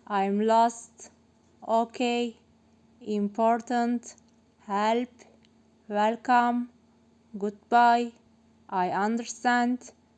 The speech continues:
I don't understand. I know. I do, I don't know. Tekrarlayalım. Siz, benden sonra siz tekrarlayın. Hello,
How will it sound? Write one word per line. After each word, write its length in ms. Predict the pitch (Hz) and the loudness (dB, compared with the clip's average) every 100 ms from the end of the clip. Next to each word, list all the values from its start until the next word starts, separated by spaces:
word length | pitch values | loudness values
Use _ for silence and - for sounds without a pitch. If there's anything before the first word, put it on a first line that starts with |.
| _ _ | _ _
I 220 | - 202 202 | -4 -2 0
don't 300 | 208 214 - | -2 -4 -2
understand. 1000 | 214 233 247 240 - 240 240 240 240 - _ _ _ _ - | -2 -2 -4 -6 -4 -2 0 -2 -6 -18 _ _ _ _ -6
I 280 | 214 220 | -2 0
know. 440 | 240 277 247 170 165 _ _ _ _ _ _ _ 208 | 2 4 4 2 -4 _ _ _ _ _ _ _ -4
I 200 | 214 214 208 | -2 -2 -2
do, 280 | 233 233 - | -2 -2 -4
I 300 | 220 220 220 | -2 -2 0
don't 260 | 247 277 - | -2 -2 -2
know. 400 | 220 185 180 175 _ _ _ _ _ _ _ _ _ _ _ _ _ _ _ _ _ _ _ _ _ _ _ _ _ _ | 0 0 -2 -6 _ _ _ _ _ _ _ _ _ _ _ _ _ _ _ _ _ _ _ _ _ _ _ _ _ _
Tekrarlayalım. 920 | 240 233 240 208 202 190 180 180 285 - 240 | -2 0 2 2 2 0 -2 -4 -6 -10 -18
Siz, 360 | - 277 262 240 _ | -12 -8 -8 -10 _
benden 380 | 233 240 262 269 | 0 0 0 -2
sonra 320 | - 226 262 | -2 -4 -4
siz 260 | - 233 - | -8 -12 -4
tekrarlayın. 760 | 190 190 185 175 175 175 180 _ _ _ _ _ - _ | -4 -2 -6 -4 -4 -8 -10 _ _ _ _ _ -20 _
Hello, 460 | - 349 330 269 | 0 4 6 4